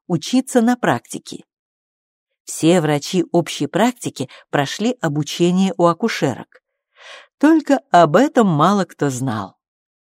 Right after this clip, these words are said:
Живот напрягается и немного поднимается в области желудка,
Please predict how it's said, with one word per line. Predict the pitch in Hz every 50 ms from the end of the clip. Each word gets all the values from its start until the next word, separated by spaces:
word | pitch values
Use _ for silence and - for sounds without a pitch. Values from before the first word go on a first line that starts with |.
| _ _ _ _ _ _ -
Живот | 160 147 170 180 170 156 -
напрягается | 147 139 - 143 151 139 135 165 190 190 180 160 - -
и | 156 143
немного | 143 147 147 151 165 175 147 147
поднимается | 139 - 143 131 143 151 151 170 196 208 190 - - 165
в | 135 156
области | 170 156 156 147 - - -
желудка, | 139 123 131 131 165 214 254 - - - 123